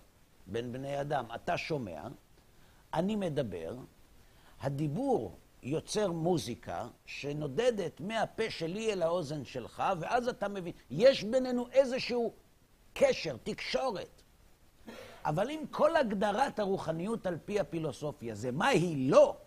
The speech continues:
והפילוסופיה מעולם לא הצליחה להגדיר את היש הרוחני,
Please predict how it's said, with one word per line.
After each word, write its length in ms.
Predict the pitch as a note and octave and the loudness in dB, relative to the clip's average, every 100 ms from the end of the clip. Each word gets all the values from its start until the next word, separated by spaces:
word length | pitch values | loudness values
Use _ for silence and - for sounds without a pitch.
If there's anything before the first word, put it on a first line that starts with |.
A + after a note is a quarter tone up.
| - _ - _ - - _ - - | -20 _ -20 _ -20 -20 _ -20 -4
והפילוסופיה 840 | D#3 - F3+ F3 - C4 C4 A#3+ | -2 -2 -6 -8 -2 -2 -2 -4
מעולם 500 | A3+ G#3 G3 A#3 C#4+ | -2 -2 -2 -2 0
לא 140 | C4 A3+ | 2 2
הצליחה 580 | F3+ - G#3 C4+ - A3+ | 2 -6 -6 -4 -2 -2
להגדיר 600 | G3+ E3 D#3+ A3+ B3 A3+ | -2 -2 -4 -4 -2 -2
את 140 | - | -2
היש 720 | F#3+ E3 D#3+ C#4+ D4+ - - | -2 -2 0 4 4 4 -4
הרוחני, 720 | D3 D#3 - C3 B2 A#2 C#3 | -4 -4 -6 -6 -6 -6 -8